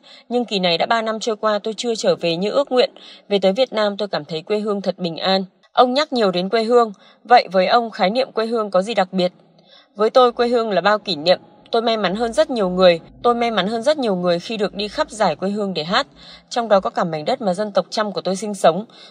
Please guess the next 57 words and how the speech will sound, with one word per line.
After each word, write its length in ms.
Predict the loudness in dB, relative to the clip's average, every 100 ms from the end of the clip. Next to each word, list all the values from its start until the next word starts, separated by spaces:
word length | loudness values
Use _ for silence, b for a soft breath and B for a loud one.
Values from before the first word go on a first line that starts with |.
| _
từ 80 | -8
Quy 160 | -4 -2
Nhơn 260 | 0 0
đến 180 | 0 -2
Phan 260 | -2 -2 2
Rang, 260 | 2 2
Phan 220 | -2 -4
Thiết. 200 | 0 0 0 B B B B
Về 140 | 2 2
lại 160 | 2
quê 140 | 0 0
hương, 300 | 0 0 -4 b b
tôi 120 | 0 2
không 160 | 0
chỉ 200 | -2 -6 -4
tìm 160 | -6
lại 180 | -2 -4
kỷ 140 | -4 -4
niệm 220 | -4 -4
mà 120 | -6
còn 220 | -6 -4
gắn 240 | -2 -2 0
cả 120 | 0
những 220 | 0 -4
thương 200 | -6 -4
yêu 240 | -2 -2 -2
giữa 200 | -6 -4
Chế 220 | -2 -2
Linh 240 | -2 -4
với 120 | -4
khán 180 | -4 -2
giả. 280 | 0 0 -2 B B B B -6
Quê 140 | -4
hương 240 | -2 -4
khán 240 | -4 -6 -2
giả 220 | 0 0
cho 160 | -2 -6
tôi 160 | -2
nhiều 200 | 0 0
lắm, 260 | 0 -2 -6 b b b
cho 120 | -4 0
nên 180 | 0
tôi 160 | -2 -4
phải 140 | -2
trở 200 | -2 -2
về, 300 | 0 0 0 -4 b b -2
đem 180 | -2
hình 200 | 0 -2
hài 160 | -2 -2
này, 260 | 0 -2 -2 b b
giọng 180 | -2 0
hát 160 | 0 -2
này 220 | 0 0
đến 200 | -2 -2
với 100 | -2
khán 180 | -2 2
giả. 280 | 2 2